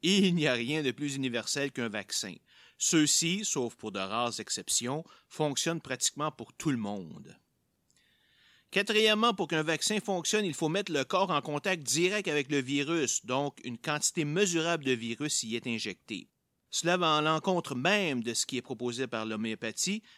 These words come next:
pour qui la présence de la substance curatrice doit être complètement éliminée par une dilution systématique qui n'en laisse aucune trace. Cinquièmement, l'homéopathie a été conçue à une époque où on ignorait tout des cellules, des molécules et des atomes.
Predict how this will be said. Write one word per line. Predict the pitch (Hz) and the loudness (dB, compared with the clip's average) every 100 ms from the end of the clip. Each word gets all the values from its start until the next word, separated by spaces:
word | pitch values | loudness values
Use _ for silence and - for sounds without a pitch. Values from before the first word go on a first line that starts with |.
| _ | _
pour | - 147 | -4 -2
qui | 214 | 2
la | 170 | 0
présence | 131 147 147 185 147 | 2 0 2 0 0
de | |
la | 139 123 | 0 0
substance | - - - 175 165 | 0 -2 0 0 0
curatrice | - 175 156 135 175 180 135 | 0 -2 -2 -4 -2 -2 0
doit | 123 135 | -2 -2
être | - | -2
complètement | - 202 202 156 156 156 160 | -2 -2 0 -2 0 -2 0
éliminée | 170 160 135 127 117 | -2 -2 0 0 -2
par | - 113 | -4 -6
une | 110 | -4
dilution | 110 139 131 117 151 147 | -4 -4 -4 -4 -4 -4
systématique | - - 120 113 - 185 - - - _ | -4 -4 -4 -4 -2 -4 -6 -20 -20 _
qui | - 165 | -2 0
n'en | 139 | 2
laisse | 123 147 - - | 2 4 2 4
aucune | 165 160 131 98 | 2 2 -2 -6
trace. | - 107 85 - - - - _ _ _ _ _ _ _ _ _ _ _ _ _ - | -8 -10 -4 0 0 0 -6 _ _ _ _ _ _ _ _ _ _ _ _ _ -6
Cinquièmement, | - 202 233 214 208 247 | 2 2 4 2 2 2
l'homéopathie | 220 185 180 180 185 - 226 | 2 4 4 4 0 2 0
a | |
été | 170 160 | 0 0
conçue | 156 151 214 | 2 2 2
à | |
une | 180 | 2
époque | 127 202 - | 0 -2 -2
où | 147 | 0
on | 139 | 0
ignorait | 156 180 160 147 | 0 2 2 0
tout | - 196 | -2 -2
des | 127 | 0
cellules, | - 135 110 117 135 131 | 0 0 0 0 0 0
des | 113 | -2
molécules | 113 120 113 - 143 | 0 0 -2 -2 -2
et | 123 | -2
des | 113 104 | -2 -4
atomes. | 104 107 95 87 82 | -8 -10 -10 -10 -16